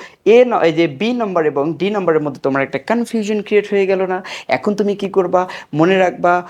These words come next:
ভার্বের পরে একাধিক প্রোনাউন আসলে তোমরা এই ক্রমটা মনে রাখবা, two, three, on। এটা যদি ভালো কাজ হয়, ভালো কাজ বুঝালে, কি বুঝালে?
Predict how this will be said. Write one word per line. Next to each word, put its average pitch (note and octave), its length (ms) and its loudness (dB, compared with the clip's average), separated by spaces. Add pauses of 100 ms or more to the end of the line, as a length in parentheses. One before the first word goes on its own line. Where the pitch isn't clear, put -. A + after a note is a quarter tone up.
(160)
ভার্বের F#3 560 0
পরে E3+ 520 0 (320)
একাধিক G3+ 560 0
প্রোনাউন D#3 400 0
আসলে E3 520 0 (260)
তোমরা F#3 280 4
এই A3+ 200 2
ক্রমটা D3 440 0
মনে B2 220 -4
রাখবা, C#3 540 2 (520)
two, A3+ 560 0 (720)
three, A3 640 0 (380)
on। E3 200 6 (220)
এটা G3+ 220 0
যদি G#3 180 -2
ভালো E3+ 360 2
কাজ F#3+ 320 2
হয়, G2+ 300 -6
ভালো G3 320 0
কাজ D#3+ 280 2
বুঝালে, A#2 420 -10
কি - 140 -10
বুঝালে? F#3+ 540 -2